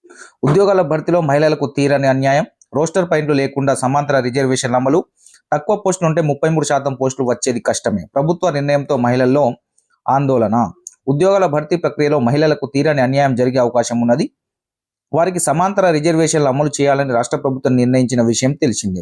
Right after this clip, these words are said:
ప్రత్యక్ష నియామకాల పద్ధతిలో మహిళలకు ప్రత్యేకంగా రోస్టర్ పాయింట్లను మార్క్ చేయకుండా ఓపెన్ రిజర్వ్ కేటగిరీలో ముప్పై మూడు శాతం అయితే రిజర్వేషన్ అమలు చేయాలని ప్రభుత్వం ఈ నెల ఒకటో తేదీన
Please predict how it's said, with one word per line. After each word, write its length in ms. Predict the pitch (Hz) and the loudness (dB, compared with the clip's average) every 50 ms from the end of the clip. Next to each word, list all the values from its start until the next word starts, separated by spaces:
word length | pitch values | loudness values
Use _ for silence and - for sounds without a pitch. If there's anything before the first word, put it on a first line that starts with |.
| - | -4
ప్రత్యక్ష 400 | - 135 135 - 180 185 180 - | -4 -4 -2 -2 -2 -2 -2 -2
నియామకాల 540 | 165 139 139 147 151 151 156 151 - 147 139 | -2 -2 0 0 0 0 0 -2 0 -2 -2
పద్ధతిలో 420 | 131 - 135 131 139 139 - 147 139 | 0 0 -2 -2 -2 -2 -2 -2 -2
మహిళలకు 440 | 120 120 123 139 147 151 151 151 135 | 0 2 2 2 2 2 0 -2 -4
ప్రత్యేకంగా 540 | - 120 113 - - 160 151 151 151 139 123 | -2 -4 -2 -2 -2 -2 0 0 0 0 0
రోస్టర్ 320 | 123 127 - - 151 147 | 0 0 0 0 -2 0
పాయింట్లను 340 | - 143 131 123 127 139 139 127 120 | 0 -2 -2 0 -2 -2 0 0 0
మార్క్ 200 | 127 139 - 151 - | 0 -2 -4 -4 -4
చేయకుండా 420 | 143 131 123 - 120 120 127 135 127 123 - - _ _ _ _ _ _ _ _ _ - | -2 -2 -2 -2 0 0 2 2 2 0 -2 -6 _ _ _ _ _ _ _ _ _ -2
ఓపెన్ 320 | 143 160 - 196 196 196 180 | -2 0 0 0 0 0 0
రిజర్వ్ 320 | 151 151 139 156 160 151 147 | 0 0 2 2 0 0 0
కేటగిరీలో 520 | - 147 139 151 139 135 139 127 139 151 147 135 | -2 -2 -2 0 0 0 2 2 2 2 2 0
ముప్పై 280 | 135 135 - - 147 | -2 -2 -2 0 0
మూడు 220 | 143 147 147 151 147 | 2 2 2 2 2
శాతం 340 | 147 139 127 123 135 127 127 | 2 0 0 0 0 0 0
అయితే 160 | 127 123 - | 0 0 0
రిజర్వేషన్ 540 | 113 117 123 147 139 139 131 - 139 120 120 | 0 0 2 2 2 2 0 0 0 0 0
అమలు 200 | 120 127 131 127 - | 2 2 0 0 0
చేయాలని 400 | - 117 113 110 110 107 156 226 370 - _ _ _ _ _ _ _ _ - | 0 2 2 2 2 0 -2 -4 -6 -8 _ _ _ _ _ _ _ _ -4
ప్రభుత్వం 400 | 135 156 185 202 - 226 196 185 | -2 0 0 0 0 0 0 0
ఈ 40 | 151 | 2
నెల 180 | 139 147 156 156 | 2 2 2 2
ఒకటో 220 | 131 - 160 170 170 | 0 0 0 -2 0
తేదీన 280 | 156 147 143 143 151 | 0 0 0 2 2